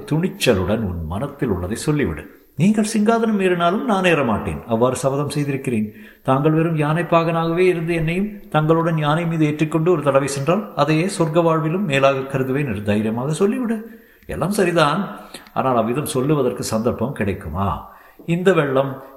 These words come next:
என்னை எங்கே கொண்டு போய் சேர்க்கப் போகிறது? கரை சேராமலேயே மூழ்கி செத்து போய் விடுவேனா? ஒரு நாளும் அவ்விதம் நேராது. அதோ கரை தெரிகிறதே, திருநள்ளத்து வசந்த மாளிகையின் மகுட கலசம் தெரிகிறதே. ஆஹா, இளவரசர் யானை மேல் ஏறி வந்து பறவை குஞ்சுகளை காப்பாற்றியதும்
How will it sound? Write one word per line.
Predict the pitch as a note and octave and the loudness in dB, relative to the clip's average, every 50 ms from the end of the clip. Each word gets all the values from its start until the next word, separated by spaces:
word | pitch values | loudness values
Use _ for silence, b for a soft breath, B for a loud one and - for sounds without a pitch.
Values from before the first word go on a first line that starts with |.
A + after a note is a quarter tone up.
| - - | -4 -2
என்னை | B2 B2 C3+ C3 A#2+ | 0 0 2 0 0
எங்கே | B2 C3+ C3 E3+ D#3+ | 0 0 0 0 0
கொண்டு | C#3+ C3 A#2 A#2 | 0 -2 -4 -2
போய் | G#2 A2 G#2+ G#2 | -2 -4 -4 -4
சேர்க்கப் | - A2+ G#2 - G#2+ G2+ | -4 -6 -8 -8 -10 -12
போகிறது? | - G2+ F#2+ G#2 F#2+ F2+ G#2 C3 C#3 | -10 -8 -6 -6 -6 -4 -6 -8 -6
கரை | - A2+ G#2+ A#2 B2 | -6 -4 -4 -4 -4
சேராமலேயே | B2 - A#2 A2 A2 G#2+ G#2+ G2+ G2 A2+ B2 | -4 -2 -2 0 0 0 0 0 0 -2 -2
மூழ்கி | A2+ G2 A2 C3 B2+ B2 | -2 -4 -4 -4 -6 -6
செத்து | A2+ - - G#2 - - C#3 | -8 -6 -8 -6 -4 -4 -4
போய் | - A#2+ G#2+ F#2+ | -2 -2 -2 -2
விடுவேனா? | F#2 E2+ F2 F2 E2+ E2 E2 G#2+ D#3+ D#3+ B B B B B - | -2 -4 -6 -6 -6 -6 -6 -8 -8 -10 B B B B B -2
ஒரு | G2 G#2 G2 F2+ | 0 0 0 0
நாளும் | F2+ F2 E2+ G2+ A#2+ | 0 -2 -2 -2 -2
அவ்விதம் | B2+ G#2+ G2+ G#2 A#2 A2 G2 | 0 0 0 0 0 0 0
நேராது. | G2 G#2+ C3+ C3+ G#2 - - - - - - | 0 0 0 0 0 -2 -6 -12 -16 -16 -14
அதோ | - D#2 A2+ | -10 -10 -10
கரை | - - - - - G3+ | -8 -6 -2 -2 0 2
தெரிகிறதே, | G3+ G#3 G3 F#3+ G3 F#3 F3+ A3 C4 C4+ - B B B B B B _ | 2 2 0 0 -2 -4 -4 -4 -6 -8 -10 B B B B B B _
திருநள்ளத்து | - C3 C3+ C#3 D3+ D3 D3 C#3+ - B2 | 2 4 4 4 2 0 0 0 0 0
வசந்த | G2+ G#2 G#2+ F3 E3 D3+ D#3+ | 0 0 2 0 2 2 2
மாளிகையின் | C#3+ C3+ C3 B2 A#2 A#2 A#2+ A#2 A2 G#2 G2 F#2+ | 2 2 0 0 0 0 0 0 0 -2 0 0
மகுட | G#2 B2 D3+ E3+ D3+ | 2 2 2 2 2
கலசம் | B2+ - A2+ C3 D#3+ D#3 - D#3+ A#2+ | 2 2 0 0 0 2 0 0 2
தெரிகிறதே. | A2+ G#2 G2+ G2+ G2+ F#2 F2 B2 F3+ B B B B B | 2 2 2 0 0 -2 -2 -4 -6 B B B B B
ஆஹா, | - E2+ - - - - - - B B B B - | -4 -4 0 0 0 0 0 -2 B B B B 2
இளவரசர் | C3 C3+ D3 D#3 D3+ - C#3+ A#2 - | 4 4 4 4 2 0 -2 0 2
யானை | - - C3+ D#3 E3+ | 2 2 2 2 0
மேல் | D#3 C3+ B2+ A2+ A2 | 0 0 0 0 2
ஏறி | A2+ A#2 A#2+ | 2 2 2
வந்து | G#2+ G#2 G#2 - G3+ B B B B B _ | 0 0 -2 -4 -6 B B B B B _
பறவை | - G#2 B2+ E3+ F#3+ | 0 2 4 4 2
குஞ்சுகளை | F3+ - E3 D3 D3 C#3+ C#3+ B2 | 2 0 -2 -2 0 0 0 0
காப்பாற்றியதும் | - - B2 B2+ B2 D3+ - - - A2+ G#2+ A2 D3+ D#3 | 0 0 0 2 2 2 0 0 0 -2 -2 -2 -4 -6